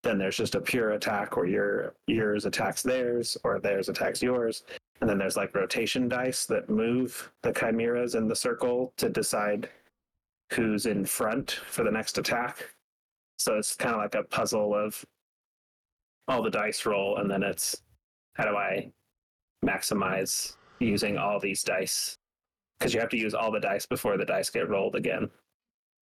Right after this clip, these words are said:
Uh, so you can't just ignore the enemy dice. You have to use both. Um, there was some fun character designs. I didn't get to see a lot of character designs.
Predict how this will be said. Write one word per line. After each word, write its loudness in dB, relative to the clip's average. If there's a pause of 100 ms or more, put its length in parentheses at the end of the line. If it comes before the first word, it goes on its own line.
(300)
Uh, 0
so -2
you 0
can't -2
just -2
ignore 2
the -2
enemy -2
dice. -2
You 2
have -8
to -2
use 0
both. -2 (560)
Um, -2 (2000)
there 2
was 0
some 2
fun 0
character 0
designs. 0
I 0
didn't -2
get -2
to -4
see -2
a 2
lot 0
of -6
character 0
designs. -2